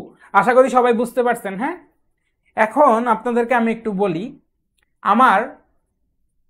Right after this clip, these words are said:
বহুপদীতে যেই টাইপগুলো দেখানোর ছিল সেগুলো আমি দেখায় ফেলছি, এবং সেই টাইপের ভিতর থেকে আমি অনেক কিছু বলছি। যেমন ধরেন এই যে একটা টাইপ, এই টাইপের ভিতর কিন্তু আর কিছু নেই, এই টাইপের এই অঙ্ক একটাই।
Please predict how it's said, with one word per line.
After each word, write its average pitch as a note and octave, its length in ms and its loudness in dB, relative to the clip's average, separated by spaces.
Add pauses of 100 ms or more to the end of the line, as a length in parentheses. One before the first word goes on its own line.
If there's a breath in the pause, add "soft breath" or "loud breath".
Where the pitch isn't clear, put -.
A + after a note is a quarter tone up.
(240)
বহুপদীতে C4 680 2 (760)
যেই F#3+ 280 -2 (100)
টাইপগুলো G#3+ 380 0 (120)
দেখানোর A#3 400 -6
ছিল C4+ 140 -10 (120)
সেগুলো F#3+ 280 -4
আমি G3 180 -6
দেখায় E3 300 -6
ফেলছি, D#3+ 260 -12 (220)
এবং G3+ 120 -2 (120)
সেই G3+ 220 -2
টাইপের G#3+ 300 0
ভিতর A#3+ 240 -4
থেকে C4 180 -6
আমি C4 80 -8 (100)
অনেক D4 140 -2 (100)
কিছু B3+ 220 -8
বলছি। G3 220 -4
যেমন A#3 200 0
ধরেন C4+ 140 -2 (140)
এই C4 120 -2
যে C4 120 0
একটা B3 140 -6 (120)
টাইপ, E3 180 -4 (480 soft breath)
এই B3+ 120 6
টাইপের C4 240 4
ভিতর A#3+ 200 0
কিন্তু A#3+ 180 -2
আর G#3+ 120 0
কিছু G#3 180 -8
নেই, F3 120 -6
এই G3+ 80 -2
টাইপের A#3+ 200 0 (100)
এই B3 100 6 (100)
অঙ্ক A3+ 120 -4 (180)
একটাই। D3+ 360 -4